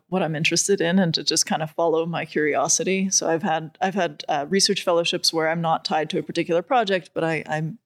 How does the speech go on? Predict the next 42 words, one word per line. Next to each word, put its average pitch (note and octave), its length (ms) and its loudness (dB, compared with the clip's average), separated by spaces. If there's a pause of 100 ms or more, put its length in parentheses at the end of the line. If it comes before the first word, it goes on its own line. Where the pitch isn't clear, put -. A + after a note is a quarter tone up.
I D#3 80 -4
get - 160 -2
to F3+ 80 -2
present, E3 440 0
"Here's F#3+ 280 0
what E3+ 140 0
I E3 80 2
wanna D#3+ 180 -4
work A3+ 240 0
on," F3+ 100 0
and E3+ 120 0
then E3 100 0
I D#3+ 60 0
work D#3 220 0
on - 120 -8
that A2+ 180 -2
thing. D#3 280 -2
So F3 320 2 (160)
I've F#3+ 360 -2 (200)
just B3 180 2
kind F4 160 4
of G3+ 240 2 (200)
looked A3 300 -2
at, G#3 260 0
like, G3 220 -2
what's, A3+ 400 0
what's A#3 240 -2
the A#3 120 2
interesting A3+ 360 2
question? G3 600 0 (360)
Where A3 220 4
can A#3+ 160 -4
I A#3 80 4
be G#3 180 0
really F#3+ 300 2
creative, F3+ 840 0
uh, E3+ 360 -2 (100)
about F#3 320 -2
this? G3+ 180 2
So E3+ 360 2 (420)
things D4 180 2
like, G#3+ 340 2